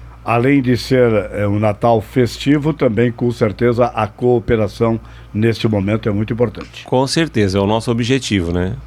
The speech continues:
Speaker 1: Uhum, muito bem. E a Josi, a presidente, já quando esteve aqui conosco, né, anunciando já aí também a, a programação de Natal, enfim, já nos trazia também essa informação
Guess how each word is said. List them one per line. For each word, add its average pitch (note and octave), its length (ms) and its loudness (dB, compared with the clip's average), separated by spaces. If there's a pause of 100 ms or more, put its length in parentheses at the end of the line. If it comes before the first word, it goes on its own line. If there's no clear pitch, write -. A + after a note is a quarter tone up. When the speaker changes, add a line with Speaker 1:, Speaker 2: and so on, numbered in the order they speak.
(140)
Speaker 1:
Uhum, F#2+ 380 -4 (180)
muito A#2 260 2
bem. F2 180 -4 (540)
E D#3 100 0
a F3+ 80 4
Josi, F#3+ 580 0
a A#2 60 -10
presidente, A#2+ 520 -2
já B2 140 2
quando B2+ 320 0
esteve A#2 300 0
aqui A2+ 180 -4
conosco, A#2+ 640 0
né, C3 240 2 (420)
anunciando G2+ 720 0
já G#2 400 -2
aí G2+ 280 -6
também G2+ 280 -4
a, G#2+ 60 0
a G#2+ 160 -6
programação G#2+ 680 0
de G2 120 -4
Natal, A2 440 0
enfim, D3 380 0 (260)
já B2+ 80 0
nos C#3+ 120 0
trazia D3 340 2
também D#3+ 320 2
essa D#3 240 0
informação F3 640 0